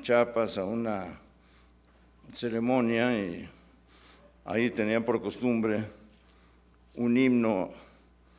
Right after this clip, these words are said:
compuesto para el visitante ilustre.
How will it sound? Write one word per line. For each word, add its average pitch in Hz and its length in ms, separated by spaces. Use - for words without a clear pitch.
compuesto 120 520
para 95 200
el 90 80
visitante 98 680
ilustre. 113 640